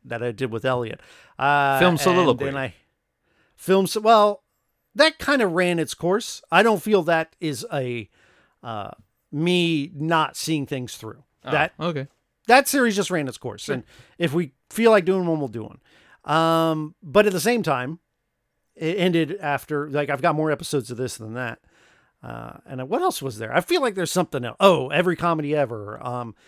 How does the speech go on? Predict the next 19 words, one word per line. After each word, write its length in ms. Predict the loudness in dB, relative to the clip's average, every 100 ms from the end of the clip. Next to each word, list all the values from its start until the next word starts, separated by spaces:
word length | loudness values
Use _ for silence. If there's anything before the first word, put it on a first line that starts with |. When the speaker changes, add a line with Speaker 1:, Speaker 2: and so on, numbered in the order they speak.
| _ -2
Speaker 1:
I've 120 | 0
just 140 | 0 2
got 100 | 0
a 40 |
lot 320 | 2 2 2 2
of 160 | -2 _ -2
podcasts 540 | 0 0 -2 -4 -2
I've 180 | -4 -4
started 580 | -2 2 2 2 -2 -6 _ _ _ _ -12
and 160 | -6 -2
then 200 | -2 -4 -4
didn't 260 | 0 0 0
really 400 | 0 0 0 -6 -4
push 340 | 0 0 -2 -10 -2
all 200 | -2 -2
the 60 |
way 180 | -4 -6
through. 380 | -6 -4 -4 -6
And 260 | -8 -10